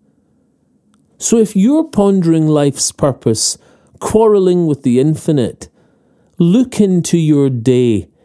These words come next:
and find the answers within it. Get out and use your body. Complete one important thing for you. The answer to your purpose is in your daily do.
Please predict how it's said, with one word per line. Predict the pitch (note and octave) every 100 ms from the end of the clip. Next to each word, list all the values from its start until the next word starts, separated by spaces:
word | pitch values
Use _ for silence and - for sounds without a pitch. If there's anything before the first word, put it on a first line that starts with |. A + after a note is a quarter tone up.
| _
and | D3 C#3
find | - C#3+ C#3+ B2+
the | A#2+
answers | A#2+ D3+ D3+ - A2 G2+ -
within | A#2 - A#2 A2
it. | A2 - - - _ _ _ _ _ _ _ _ _ _ _
Get | G#3+ C4 C4+
out | A#3 A#3+ A3+
and | F#3 F3
use | F#3 G3 D#3
your | E3+
body. | C3+ C#3 D#3 D#3+ B2 - -
Complete | - G3 F#3+ A#3 A#3 -
one | D3 C#3+ F3 F#3
important | F3+ E3 - F3 G3 G3+ - E3+ D#3
thing | - D3+ D#3+ D#3
for | C#3 - C#3
you. | A#2+ G#2 A2 C3+ A#2+ F2 - _ _ _ _ _ _ _ _ -
The | C#3+ D#3
answer | F#3 A3 - - C3
to | - -
your | C3+ B2 A#2 D3 G3+ A#3+
purpose | A#3+ D#3 C3+ - G2+ F2+ - - _ _ _ -
is | C3 A2+
in | C#3+ C#3+ C3+
your | G#2+ G2+ C3 D3 D3+ C#3+
daily | B2 A2+ A2+ A2+ G#2+
do. | G#2 G2 F#2